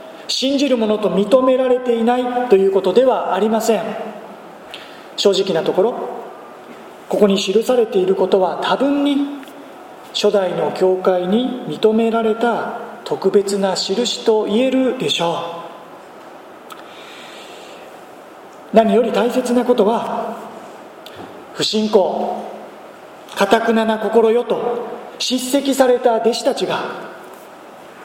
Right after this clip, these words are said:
イエス様から、「福音を述べ伝えなさい。」福音宣教という尊い使命を託されたこと、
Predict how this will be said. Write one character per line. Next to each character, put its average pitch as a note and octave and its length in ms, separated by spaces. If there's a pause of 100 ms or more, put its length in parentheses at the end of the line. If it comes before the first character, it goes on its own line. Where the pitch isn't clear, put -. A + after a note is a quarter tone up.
(460)
イ E3 80
エ F3 40
ス E3 100
様 C#3+ 200
か D3+ 120
ら、 A3+ 280 (1500)
「福 - 200
音 E3 200
を C#3 40
述 C3+ 120
べ E3 100
伝 A3 260
え - 20
な A3+ 120
さ A#3+ 180
い。」 C4 60 (920)
福 - 180
音 G#3 140
宣 G#3 220
教 F#3+ 160
と E3+ 140
い F#3+ 120
う C4 100 (600)
尊 G3 340
い F#3+ 40
使 G3 160
命 F3+ 200
を G#3+ 100
託 G#3 280
さ C4+ 120
れ B3 120
た E3+ 180
こ F3 140
と、 A#3+ 580